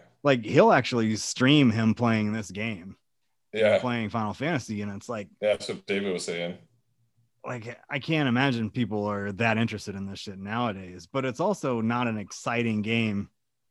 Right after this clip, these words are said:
Speaker 1: to watch somebody play, like, ninety percent of the time. Whereas if you're watching somebody play Fortnite or Call of Duty, like, at least
Speaker 2: No.
Speaker 1: there's action happening, like, at, at every moment.
Speaker 2: So, bro,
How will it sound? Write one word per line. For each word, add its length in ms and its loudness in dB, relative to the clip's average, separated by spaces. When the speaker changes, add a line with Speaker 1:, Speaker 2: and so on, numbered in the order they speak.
Speaker 1:
to 100 -2
watch 200 0
somebody 320 -2
play, 640 0
like, 200 -16
ninety 400 -8
percent 340 -10
of 80 -12
the 80 -16
time. 460 -10
Whereas 420 -2
if 120 -10
you're 120 2
watching 340 2
somebody 320 -2
play 420 -2
Fortnite 580 0
or 220 -6
Call 260 4
of 60 -2
Duty, 340 2
like, 160 -4
at 100 -4
least 200 4
Speaker 2:
No. 320 -4
Speaker 1:
there's 260 2
action 400 4
happening, 720 -2
like, 180 -4
at, 120 -6
at 120 -4
every 300 0
moment. 500 -2
Speaker 2:
So, 300 -6
bro, 240 2